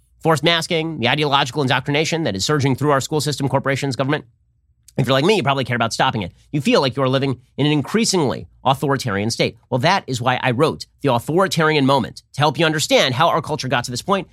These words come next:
and how you can fight it. The Authoritarian Moment, it's coming out on July twenty-seventh,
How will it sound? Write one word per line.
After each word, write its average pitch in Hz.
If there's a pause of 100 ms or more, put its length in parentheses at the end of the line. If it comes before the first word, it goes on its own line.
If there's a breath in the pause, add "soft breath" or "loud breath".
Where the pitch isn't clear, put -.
(160 soft breath)
and 123
how 165
you 147
can 135
fight 117
it. -
The 113
Authoritarian 170
Moment, 147
it's 117
coming 156
out 143 (220)
on 98
July 87
twenty-seventh, 139